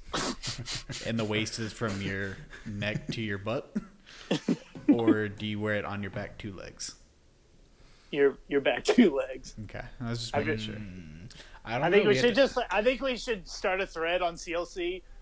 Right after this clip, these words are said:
Speaker 2: No, only the people who are listening will understand. We should just start a thread of cartoon bunny characters. Like, uh, Buster from Arthur, um, the rabbit friend from Franklin, um,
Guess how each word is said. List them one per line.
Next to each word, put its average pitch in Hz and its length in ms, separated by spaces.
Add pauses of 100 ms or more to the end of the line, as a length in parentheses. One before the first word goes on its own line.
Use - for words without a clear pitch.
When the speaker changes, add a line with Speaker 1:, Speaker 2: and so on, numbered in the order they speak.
(140)
Speaker 2:
No, 156 260
only 208 300
the 240 100
people 214 340
who 185 120
are 175 100
listening 165 400
will 151 160
understand. 156 480
We 143 100
should 160 140
just 196 180
start 202 220
a 180 80
thread 170 540
of 151 100
cartoon 165 520 (120)
bunny 135 380
characters. - 580 (280)
Like, 131 200 (580)
uh, - 60
Buster 185 600
from 170 420 (540)
Arthur, 165 800 (280)
um, 139 420 (200)
the 160 100
rabbit 165 560
friend 175 380
from 170 260
Franklin, 156 960 (400)
um, 147 420